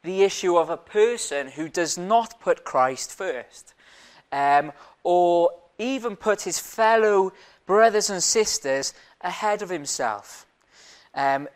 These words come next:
this man's name is Diotrephes. Potentially, I'm not sure how to pronounce that, but I'm gonna go with Diotrephes today. You can correct me later.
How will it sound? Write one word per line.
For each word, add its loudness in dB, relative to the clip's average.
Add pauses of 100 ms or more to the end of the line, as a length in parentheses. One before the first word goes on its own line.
(280)
this -4
man's 0
name 0
is -6
Diotrephes. -2 (600)
Potentially, 0
I'm 0
not 2
sure -2
how 0
to -12
pronounce -6
that, -6
but -4 (160)
I'm 0
gonna -8
go -6
with -2
Diotrephes -4
today. -12 (440)
You -16
can -16
correct -4
me -14
later. -12